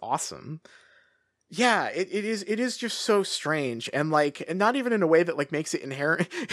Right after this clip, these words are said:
It's like, it's not, like, an inherently good strange either. It's like, "Wow, it's so brave they did this." It's just kinda like, "Huh, okay.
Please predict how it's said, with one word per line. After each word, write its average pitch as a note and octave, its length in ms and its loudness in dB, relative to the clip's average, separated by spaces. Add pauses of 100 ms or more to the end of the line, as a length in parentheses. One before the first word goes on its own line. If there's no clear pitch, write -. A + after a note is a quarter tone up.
(120)
It's D#4 340 0
like, B3 180 4 (200)
it's G3 160 0
not, A3+ 200 6
like, B3+ 160 4
an G#3 100 2
inherently D#3+ 480 0
good C3 360 0
strange G#2+ 600 -6
either. B2+ 220 -6
It's A2+ 100 -10
like, - 100 -16
"Wow, D3+ 240 4
it's A#2 100 -2
so C#3 140 0
brave A#2+ 420 -2
they A#2 120 -4
did C3+ 240 -4
this." A#2 180 -6
It's - 100 -12
just - 140 -6
kinda A#3+ 160 0
like, F3+ 200 0
"Huh, G3 520 0
okay. A3 680 -2